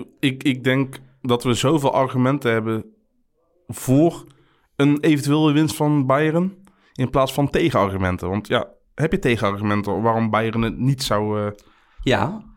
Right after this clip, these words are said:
Speaker 2: een flauwe, maar alsnog, dat sinds Hansi Flick er is, is het natuurlijk als een trein gaan lopen. Ik denk met als hoogtepunt nog steeds de wedstrijd waarin ze,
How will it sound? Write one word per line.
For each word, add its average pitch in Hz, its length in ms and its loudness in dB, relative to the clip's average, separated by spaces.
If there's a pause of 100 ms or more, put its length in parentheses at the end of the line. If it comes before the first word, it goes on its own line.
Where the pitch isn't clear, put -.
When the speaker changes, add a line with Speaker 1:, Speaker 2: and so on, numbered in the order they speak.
(220)
Speaker 2:
een 127 100 -4
flauwe, 120 560 0
maar 143 180 -2
alsnog, 113 520 -2
dat - 320 -6
sinds 151 380 -4
Hansi 143 240 -2
Flick 156 240 -2
er 107 100 2
is, 90 340 -6
is - 300 -6
het 110 140 -10
natuurlijk 110 360 0
als 98 80 -2
een 104 120 -2
trein 143 280 -2
gaan 95 160 -4
lopen. 90 440 -2 (640)
Ik 117 240 -2
denk 135 260 -2
met 156 160 0
als 131 120 -2
hoogtepunt 120 560 0
nog - 160 -4
steeds 131 340 -2
de 110 80 -2
wedstrijd 117 460 -2
waarin 113 360 0
ze, 104 320 0